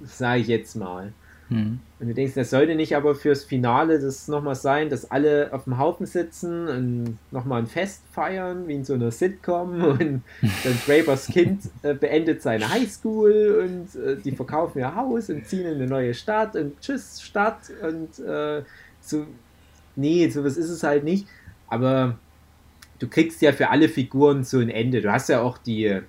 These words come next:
Speaker 1: ja, die, die January Jones Figur, sag ich jetzt mal, die
Speaker 2: Mhm.
Speaker 1: Ehefrau, hä?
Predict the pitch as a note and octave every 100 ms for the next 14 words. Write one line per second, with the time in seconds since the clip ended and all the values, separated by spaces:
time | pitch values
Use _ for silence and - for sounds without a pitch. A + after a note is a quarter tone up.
0 | _ - _ - - - - A2 - -
1 | A#2+ G2+ G#2+ - C3+ D3+ C3+ B2 C#3 B2+
2 | - C#3 C#3+ D#3 C3 - - C3 B2 B2
3 | A#2 A#2 A#2 A2+ - A#2+ A2 G#2+ G2+ G2
4 | A2 - - C#3+ D3 D#3 D3 - - B2
5 | C#3 C#3 C#3 C#3+ C#3 - B2+ C#3